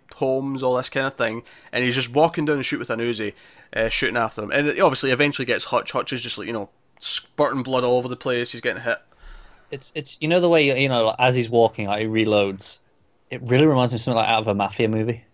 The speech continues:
Speaker 1: It, it does. It feels like a, like an action scene, either in a mafia movie or, like, uh, I don't know, like, Death Wish or something. Like, just he's, he's, he's a bad
Speaker 2: Hmm.
Speaker 1: action, action hero,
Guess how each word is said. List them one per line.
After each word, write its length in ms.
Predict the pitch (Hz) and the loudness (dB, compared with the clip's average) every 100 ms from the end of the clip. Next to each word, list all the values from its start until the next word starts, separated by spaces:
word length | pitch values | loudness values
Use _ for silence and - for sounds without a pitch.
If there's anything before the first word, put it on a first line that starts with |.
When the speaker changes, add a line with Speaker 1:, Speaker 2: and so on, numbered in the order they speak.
| - | -10
Speaker 1:
It, 140 | 151 | -4
it 120 | 170 | 0
does. 240 | 180 233 147 | 4 4 4
It 180 | 135 151 | 0 -2
feels 320 | - 170 175 | 0 0 2
like 160 | 165 | -2
a, 60 | 123 _ - | -2 _ -6
like 140 | 120 131 | -4 0
an 80 | 120 | 0
action 260 | 107 135 | 0 -6
scene, 460 | - 120 113 107 - _ - _ - | -6 -6 -6 -8 -12 _ -20 _ 2
either 240 | 156 190 | 6 6
in 60 | 175 | 6
a 20 | |
mafia 400 | 269 151 - 156 | 6 4 4 0
movie 340 | 147 147 139 123 | 2 2 2 0
or, 220 | 117 120 | 2 0
like, 340 | 113 107 - | -2 -4 -6
uh, 440 | 107 101 101 98 92 - - - - - - - - - | -6 -4 -4 -6 -10 -18 -20 -18 -18 -16 -16 -16 -20 -10
I 160 | 147 180 | -4 2
don't 220 | 185 127 | 2 2
know, 160 | 131 135 | 0 -2
like, 160 | 120 | -2
Death 340 | - 127 156 - | -4 -4 -4 -2
Wish 220 | 156 - | 0 0
or 40 | |
something. 520 | 127 151 170 - 123 117 | -2 0 -2 -2 -4 -4
Like, 160 | 127 | -4
just 180 | - - | -4 -2
he's, 200 | 165 147 | -4 -4
he's, 280 | - 180 160 | -8 -8 -8
he's 200 | 160 170 | -4 0
a 20 | |
bad 200 | 160 226 | 2 4
Speaker 2:
Hmm. 60 | 214 | 4
Speaker 1:
action, 240 | 147 160 | 2 4
action 240 | 196 - 170 | 2 2 -2
hero, 360 | 147 127 113 | 0 0 -4